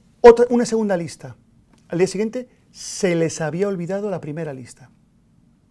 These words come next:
Se les, tercer experimento, se les dio una lista.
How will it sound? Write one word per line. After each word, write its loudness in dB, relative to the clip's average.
Se -2
les, -2
tercer 4
experimento, -2
se -6
les -2
dio 0
una 2
lista. -10